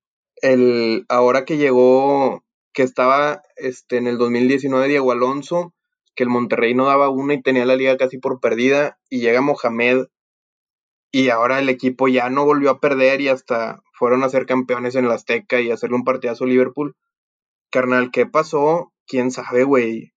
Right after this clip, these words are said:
Los jugadores estarían jugando mal porque no querían a Diego Alonso. Este, los jugadores,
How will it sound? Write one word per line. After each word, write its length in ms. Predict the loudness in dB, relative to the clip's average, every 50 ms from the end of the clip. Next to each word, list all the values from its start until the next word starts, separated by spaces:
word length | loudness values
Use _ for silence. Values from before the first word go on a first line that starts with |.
| _
Los 220 | -2 -2 -2 -2 -2
jugadores 760 | 0 0 2 4 4 2 2 2 2 0 -2 -4 -12 _ _ _ _ _ _ _ _ _ _ _
estarían 520 | -6 -6 -4 -2 -2 0 0 0 -2 -2
jugando 400 | -2 0 0 0 0 0 -2 -2
mal 380 | 0 0 0 0 0 -2 -4 -4
porque 360 | -4 -6 -6 -4 -2 -2 -2
no 280 | 0 0 0 0 0 0
querían 300 | -2 -2 0 0 0 0
a 80 | 0
Diego 220 | 0 0 2 2 2
Alonso. 720 | 2 2 0 0 -2 -4 -2 0 0 0 0 -4 -8 -14 _ _ _ _ _ _ _ _ _ _ _ _ _ _ _ _ _ _
Este, 420 | 0 2 2 2 0 -2 -2 -2 0
los 280 | 0 0 0 -2 -2
jugadores, 800 | -2 -2 0 2 4 4 4 4 2 -2 -2 -4 -10 -20 _ _